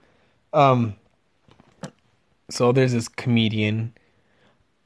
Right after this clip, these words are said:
There's this comedian. He's a, he's a veteran in the comedy scene. Willie Barcena. This guy's been around for a long time doing comedy, almost thirty years. He took me on the road with him, and I had some funny, crazy stories with this guy.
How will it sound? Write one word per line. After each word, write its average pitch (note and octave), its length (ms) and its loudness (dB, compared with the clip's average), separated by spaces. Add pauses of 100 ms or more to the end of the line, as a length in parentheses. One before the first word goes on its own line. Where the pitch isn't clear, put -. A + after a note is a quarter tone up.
(140)
There's A3 220 4
this D#3+ 180 0
comedian. C#3+ 800 2
He's D3+ 360 2
a, A#2+ 400 2 (300)
he's D#3+ 200 0
a B2+ 80 4
veteran A#2 500 2
in G#2+ 100 -2
the A2+ 80 -4
comedy A2+ 480 0
scene. A#2+ 480 -2
Willie F3+ 320 2
Barcena. C3+ 760 0 (640)
This A#3 220 4
guy's D#3 280 4
been C#3+ 260 2
around B2+ 400 0
for C#3 180 2
a C3 40 4
long C3 340 2
time B2+ 260 0
doing A#2+ 220 2
comedy, C3 480 0
almost B3 340 0
thirty G#3 280 2
years. E3+ 420 2 (500)
He F3 240 -2
took E3 220 2
me D#3+ 140 2
on D3+ 60 4
the D3 80 2
road C#3 260 4
with C#3+ 160 4
him, C#3+ 180 4
and D3 120 2
I D#3+ 60 2
had F3 200 4
some C3 220 -4
funny, D3 500 0
crazy C#3 460 2
stories C3+ 440 2
with B2 160 -2
this B2 220 -4
guy. B2+ 480 2